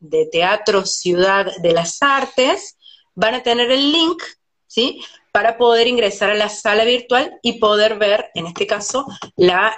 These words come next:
em, la obra de teatro, ¿sí? Así que también hay para niños y niñas y, eh, también lo que decimos para los adultos. Eh, por otro lado, digamos, esto no es con,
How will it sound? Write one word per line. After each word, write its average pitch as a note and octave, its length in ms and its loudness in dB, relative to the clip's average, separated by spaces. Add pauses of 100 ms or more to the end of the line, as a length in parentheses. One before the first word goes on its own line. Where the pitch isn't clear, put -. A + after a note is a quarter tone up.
em, D#3+ 600 -4 (300)
la F#3+ 180 4
obra G3 160 2
de F#3 80 -2
teatro, D#3+ 400 -14
¿sí? B3+ 160 0
Así A#3+ 180 -4
que A3 120 2
también A3 300 0
hay G#3 160 -2
para A3 220 0
niños E4+ 560 -2 (240)
y A3+ 80 0
niñas D#4 720 0
y, B3 440 0
eh, D#3+ 520 2
también F#3 200 0
lo G#3 60 2
que F#3+ 80 4
decimos G3+ 420 0
para F3 380 -2
los D#3 240 -10 (100)
adultos. C#3 720 -6 (540)
Eh, A3 400 2
por C#4 120 2
otro D#4 240 -2 (120)
lado, E4 440 2
digamos, D4 440 -2
esto B3 220 0
no A3+ 140 4
es A3+ 300 0
con, G3+ 360 0